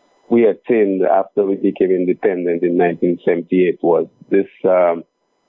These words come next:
arena of foreign policy, which before, as a colony, we, we did not have that, um, that possibility. And, uh, Dominica, um, you know, as a, as a small island state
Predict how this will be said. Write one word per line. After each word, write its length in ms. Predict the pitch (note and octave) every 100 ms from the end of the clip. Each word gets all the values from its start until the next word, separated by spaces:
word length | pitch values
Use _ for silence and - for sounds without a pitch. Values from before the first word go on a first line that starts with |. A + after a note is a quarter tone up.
| _ _
arena 540 | - G#2+ A#2 G#2+ F#2+ F2+
of 60 | -
foreign 360 | G#2+ F#2 F2 F2+
policy, 560 | G#2 G2 F#2+ - F2
which 180 | F2+ F2+ -
before, 560 | F#2+ F2+ - G2+ G2 E2+
as 120 | F#2
a 60 | F2+
colony, 580 | - G#2 G#2+ G2 F2 E2+
we, 260 | F2+ E2+ E2+
we 100 | F2+
did 160 | F2
not 220 | F#2 F2+
have 220 | F2+ F2 -
that, 200 | E2+ - - _ -
um, 340 | E2 E2 - - _ _ _ _ _ _ -
that 240 | G2+ F#2
possibility. 840 | G#2 F#2+ F2 F2+ G#2 G2 - - - _ _ _ _ _ _ -
And, 300 | F#2+ F2+ F2+
uh, 140 | - C#2+
Dominica, 680 | F2 G2 G2+ G2 G2 A2
um, 880 | G#2 G#2+ G#2 G2+ G2 F#2+ F#2 F2 F2 _ _ _ _ _ _ _ _ _ _ _ _ _
you 120 | A#2
know, 180 | G2 D#2+
as 160 | G#2+ G#2+
a, 140 | G#2 G#2+
as 140 | G#2
a 100 | G2+ -
small 260 | - G2 G2
island 420 | F#2+ F#2 E2+ E2+ -
state 260 | F2+ -